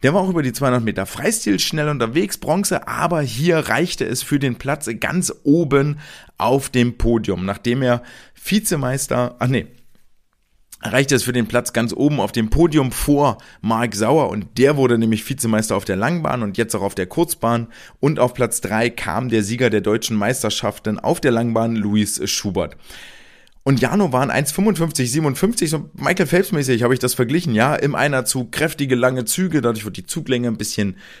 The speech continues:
größer, geht, äh, häufig dann zu Lasten des Atmen, äh, des Widerstandes. Man ist nicht ganz so stromlinienförmig, man hat etwas mehr Fläche, die sich dort gegen das Wasser stellt. Es ist also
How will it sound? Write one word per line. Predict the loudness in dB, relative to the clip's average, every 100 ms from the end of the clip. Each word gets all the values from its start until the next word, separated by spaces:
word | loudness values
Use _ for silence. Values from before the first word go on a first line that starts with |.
| -14
größer, | -4 4 6 6 2 0 -2 -2 -8 -20 -20 -4
geht, | -4 -2 -4
äh, | -2
häufig | -2 -4 -4
dann | -6 -6
zu | -4
Lasten | -4 -4 -4
des | -6 -6
Atmen, | -6 -4 -2 -4 -2
äh, | -2 -2
des | -2 -2 -4 -4
Widerstandes. | -2 0 0 -2 -2
Man | -2
ist | -4
nicht | -4 -4
ganz | -6 -6
so |
stromlinienförmig, | -8 -2 0 2 0 -2 -2 0 0 -2
man | -2
hat | -4 -6
etwas | -8 -6
mehr | -2 0 0 -4 -20 -18
Fläche, | -8 -4 -2 0 -2
die | 0
sich | -2 0
dort | 0 0
gegen | 2 2
das | 2 0
Wasser | 0 0 0 -4 -18 -20 -12
stellt. | -8 -2 4 6 4 2
Es | 0
ist |
also | -2 0